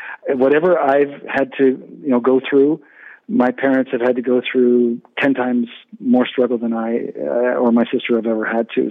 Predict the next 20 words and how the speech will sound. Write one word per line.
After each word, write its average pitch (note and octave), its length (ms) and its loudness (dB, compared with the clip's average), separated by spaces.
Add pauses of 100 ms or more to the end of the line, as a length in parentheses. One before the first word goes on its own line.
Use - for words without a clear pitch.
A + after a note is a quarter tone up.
So A#2+ 200 -2 (440)
I'm C#3 240 0
certainly D#3 220 2
not C3+ 160 2
a B2+ 40 2
victim. C3+ 460 -2 (480)
Uh, C3+ 140 -4
my B2 160 0
road C3 340 4
was, A#2+ 220 -4 (520)
uh, - 60 -18
a, A#2+ 340 -2 (200)
a B2 60 4
little C3+ 180 4
more C#3 160 2
challenging, D3+ 640 0 (460)
but B2 120 2
I A#2+ 100 2
think, B2+ 280 -2
uh, A#2 260 0